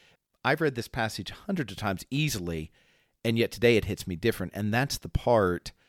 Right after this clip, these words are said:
that this is now, I'm, I'm eager to study scripture. I'm more and more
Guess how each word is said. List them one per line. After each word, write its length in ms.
that 420
this 420
is 120
now, 200
I'm, 180
I'm 260
eager 300
to 80
study 260
scripture. 420
I'm 180
more 260
and 100
more 180